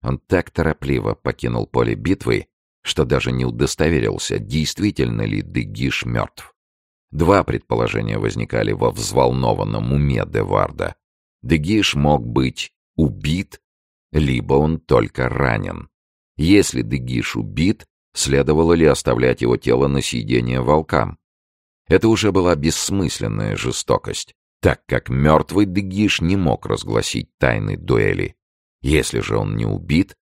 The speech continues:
зачем, оставив его без помощи, прослыть дикарём,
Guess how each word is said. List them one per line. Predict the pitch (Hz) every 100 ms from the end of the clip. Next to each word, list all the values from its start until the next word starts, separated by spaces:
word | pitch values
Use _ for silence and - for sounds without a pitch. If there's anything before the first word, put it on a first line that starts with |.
| _ -
зачем, | 80 65 - 104 90 60
оставив | - - 71 58 -
его | 58 58
без | 50 69 65 -
помощи, | - 95 73 -
прослыть | - 62 64 - 69 55
дикарём, | - 71 92 90 85 53